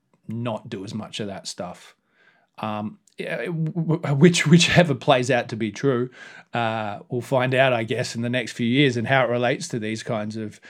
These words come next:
stay-at-home, more, um, closed off from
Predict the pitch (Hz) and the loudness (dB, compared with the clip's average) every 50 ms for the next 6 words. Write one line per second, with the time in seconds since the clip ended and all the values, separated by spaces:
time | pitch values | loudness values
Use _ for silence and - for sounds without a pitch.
0 | - - - - _ - - - - 131 123 131 127 - - - 135 131 127 123 | -20 -20 -20 -20 _ -14 -12 -2 0 2 4 4 2 2 2 2 2 2 2 0
1 | 123 123 123 - - 135 135 135 127 123 123 127 123 123 123 120 117 117 113 107 | -2 -4 -6 -8 -6 -4 -2 0 0 2 2 0 0 0 0 0 0 -2 -4 -6
2 | 104 104 101 _ _ _ - - _ - - - 131 123 123 120 117 117 - 131 | -8 -10 -14 _ _ _ -20 -20 _ -10 -2 2 2 4 4 2 -2 -2 -2 0
3 | 117 113 110 - - - - - - - 123 107 101 104 107 104 | 0 0 0 -2 -6 -16 -18 -18 -8 -6 -4 -4 -4 -6 -8 -10